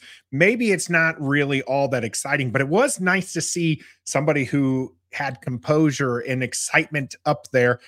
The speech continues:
instead of kind of drab and dreary. It is exciting times here for Washington fans, even if you're not a fan of the Dan Quinn hire,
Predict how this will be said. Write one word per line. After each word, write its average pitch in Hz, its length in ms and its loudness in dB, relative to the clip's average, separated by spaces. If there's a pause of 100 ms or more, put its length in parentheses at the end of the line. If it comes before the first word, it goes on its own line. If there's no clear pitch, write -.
(180)
instead 131 500 -2
of 120 380 -2
kind 131 180 -2
of 104 140 -6
drab 123 420 -4
and 120 100 0
dreary. 123 460 2
It 156 100 6
is 202 200 4
exciting 185 480 -4
times 170 360 -4
here 143 220 0
for 135 320 0
Washington 147 760 0
fans, 120 480 -4 (320)
even 240 260 2
if 226 160 0
you're 190 140 0
not 165 400 2
a 160 60 0
fan 147 280 0
of 123 140 -2
the 123 60 -4
Dan 117 280 -2
Quinn 104 240 -6
hire, 92 240 -12